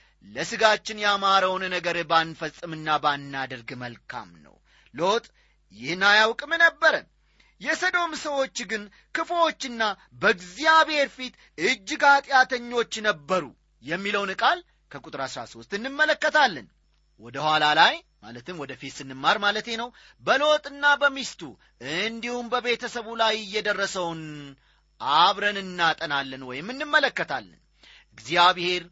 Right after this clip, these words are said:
ለአብርሃም ስለ መገለጡ ቃል ኪዳኑንም እንዴት እንዳጸናለት የሚያወሳውን ክፍል ደግሞ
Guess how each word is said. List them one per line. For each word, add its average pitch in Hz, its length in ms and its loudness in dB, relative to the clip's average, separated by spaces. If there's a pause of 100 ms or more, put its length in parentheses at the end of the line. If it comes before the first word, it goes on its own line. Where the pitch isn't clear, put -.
(360)
ለአብርሃም 175 640 4
ስለ 196 240 -8
መገለጡ 139 520 -8 (720)
ቃል 165 320 6
ኪዳኑንም 220 720 -2
እንዴት 220 360 -6
እንዳጸናለት 185 880 -2
የሚያወሳውን 156 720 -4
ክፍል 143 280 -12
ደግሞ 131 240 -12